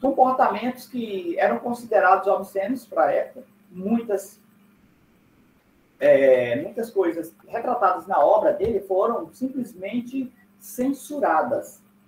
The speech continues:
tá? Porque era considerado imoral para a, a sociedade de então.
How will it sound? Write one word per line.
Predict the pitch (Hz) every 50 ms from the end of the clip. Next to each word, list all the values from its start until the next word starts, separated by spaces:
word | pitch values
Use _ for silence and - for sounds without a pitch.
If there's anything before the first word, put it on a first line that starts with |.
| _ _ _ _ _ _
tá? | - - 135 147 156
Porque | - - 160 - -
era | - 151 147
considerado | 151 - - - - 196 - - - - 139 165 180 160 180 190 190 - - _ _ _ _ _ _ _ _ _ _ _ _ _ _ -
imoral | 190 202 226 214 180 151 147 147 156 180 185 - - _ _ _ _ -
para | - 147 147 143 131 - - - - - - - - - - _ _ _ _ _ -
a, | - 131 135 131 131 131 127 120 - - - _ _ _ _ _ _ _ _ _ _ -
a | - -
sociedade | - - - - - - 170 147 135 135 - - - - - -
de | - 160 180
então. | 180 180 - _ - 113 - -